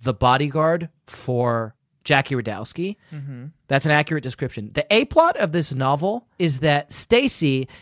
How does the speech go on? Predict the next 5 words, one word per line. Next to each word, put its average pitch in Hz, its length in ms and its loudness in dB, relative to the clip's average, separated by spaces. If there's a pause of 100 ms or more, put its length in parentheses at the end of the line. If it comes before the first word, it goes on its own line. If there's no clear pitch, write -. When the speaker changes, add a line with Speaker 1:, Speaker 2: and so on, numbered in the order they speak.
(120)
Speaker 1:
in 165 180 2
a 147 260 2
somewhat 269 760 2
misguided 160 960 2 (300)
but 139 400 2